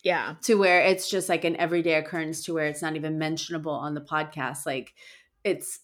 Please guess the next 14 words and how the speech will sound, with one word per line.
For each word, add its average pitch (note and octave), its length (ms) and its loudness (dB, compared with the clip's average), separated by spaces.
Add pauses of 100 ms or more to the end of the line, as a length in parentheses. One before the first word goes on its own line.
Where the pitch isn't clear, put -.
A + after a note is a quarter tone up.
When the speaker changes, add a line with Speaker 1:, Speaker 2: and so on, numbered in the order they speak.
Speaker 2:
uh, F#3 140 2 (320)
it, - 100 -8 (640)
it's, - 580 -8 (540)
yes. - 500 -4 (1400)
Like, E3 320 -4
it, - 120 -12 (880)
it's - 300 -2
m-, F#3+ 240 -6 (680)
mind-blowing G3+ 1800 0 (360)
that F3+ 360 2 (140)
it F#3 240 0
just F3 320 -4
has E3+ 200 -6
become F3+ 560 -6